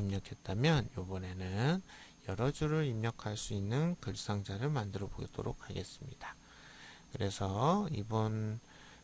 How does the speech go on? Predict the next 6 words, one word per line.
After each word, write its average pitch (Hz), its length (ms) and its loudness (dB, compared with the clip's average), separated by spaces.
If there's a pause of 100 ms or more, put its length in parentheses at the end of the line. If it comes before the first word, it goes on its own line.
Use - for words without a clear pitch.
(160)
그 - 720 -4
입력 117 420 2
방법은 104 960 0 (140)
텍스트 - 480 -4
에어리어 104 500 2 (460)
네임에서 101 960 2